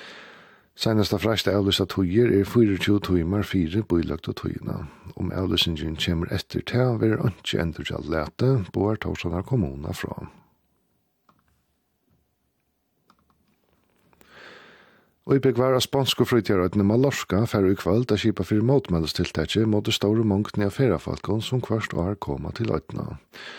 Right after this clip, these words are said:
Ta skrivar danska kringvarpið D R í morgun.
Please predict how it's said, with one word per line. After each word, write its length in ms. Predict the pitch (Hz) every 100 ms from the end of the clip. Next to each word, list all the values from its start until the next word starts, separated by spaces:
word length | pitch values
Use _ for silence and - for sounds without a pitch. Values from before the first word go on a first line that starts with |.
| - - - - - _
Ta 160 | - 104
skrivar 320 | - 104 101
danska 240 | 92 - 90
kringvarpið 560 | 92 87 92 - 113
D 160 | 120 80 -
R 240 | 92 123
í 80 | 120
morgun. 640 | 95 78 - - -